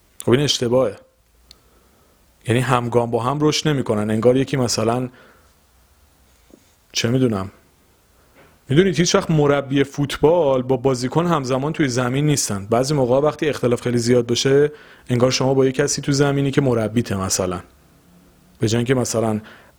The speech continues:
بازیکن هم بازیت باشه، مربیته. این دوتا با هم دیگه نمیخوره. بازم تاکید می‌کنم، با هر کی جوریت حال می‌کنید، با هر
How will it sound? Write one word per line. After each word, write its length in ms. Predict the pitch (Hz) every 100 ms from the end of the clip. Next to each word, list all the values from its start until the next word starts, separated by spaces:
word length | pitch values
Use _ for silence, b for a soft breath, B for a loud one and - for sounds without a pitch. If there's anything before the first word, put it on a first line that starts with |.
| 117
بازیکن 640 | 117 110 110 110 113 110
هم 460 | 110 107 101 110
بازیت 320 | 113 107 107 107
باشه، 240 | 110 -
مربیته. 540 | 135 123 104 120 -
این 80 | 110
دوتا 180 | 123 120
با 100 | 117
هم 80 | 107
دیگه 140 | 104
نمیخوره. 560 | 117 120 104 - 92 95 _ _ _ _ -
بازم 280 | 127 143
تاکید 340 | 139 127 - 123
می‌کنم، 320 | 113 104 101
با 80 | 107
هر 200 | 113 123
کی 120 | -
جوریت 280 | 110 107 107
حال 160 | 107
می‌کنید، 380 | 104 104 107 113
با 80 | 120
هر 280 | 107 120